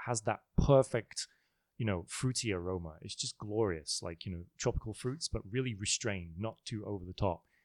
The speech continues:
It really is quite something, isn't it? The reason that you get banana or apple in a sake, despite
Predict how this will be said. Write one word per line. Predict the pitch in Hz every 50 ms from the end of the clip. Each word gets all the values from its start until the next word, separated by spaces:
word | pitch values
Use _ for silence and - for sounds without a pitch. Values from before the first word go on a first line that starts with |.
| _ _ _
It | - 110 95
really | 104 104 92 92
is | 85 82 -
quite | - 101 85 80
something, | - - 90 80 80 92 78
isn't | 78 82 - 85
it? | 78 - _ _ _ - - - - - - -
The | - 131
reason | 127 147 196 247 233 180 - 165 143
that | 135 143 - 123
you | 127
get | 120 123 110 92 90 - - _ _ _ _ _ -
banana | - 104 110 117 139 139 135
or | 131 120 107 104
apple | 104 104 - - - 92 87 92 -
in | 107 107
a |
sake, | 98 - - 92 - - 92 87 - - -
despite | 131 120 - - - - 196 185 156 120 117